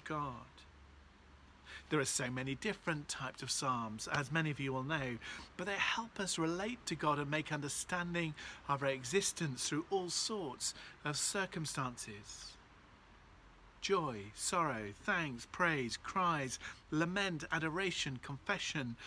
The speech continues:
celebrations, petitions, history, wisdom, instruction. There's an amazing richness to the Psalms.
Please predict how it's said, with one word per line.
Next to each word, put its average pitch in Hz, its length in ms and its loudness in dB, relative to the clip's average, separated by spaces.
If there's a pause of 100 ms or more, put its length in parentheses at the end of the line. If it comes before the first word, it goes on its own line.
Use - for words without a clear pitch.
(140)
celebrations, 170 920 2
petitions, 147 760 -2
history, 139 480 0
wisdom, 160 460 -2
instruction. 131 680 -6 (440)
There's 165 140 -4
an 185 60 -6
amazing 175 600 -4
richness 135 800 -2 (360)
to - 100 -10
the 120 140 -6
Psalms. 110 840 -8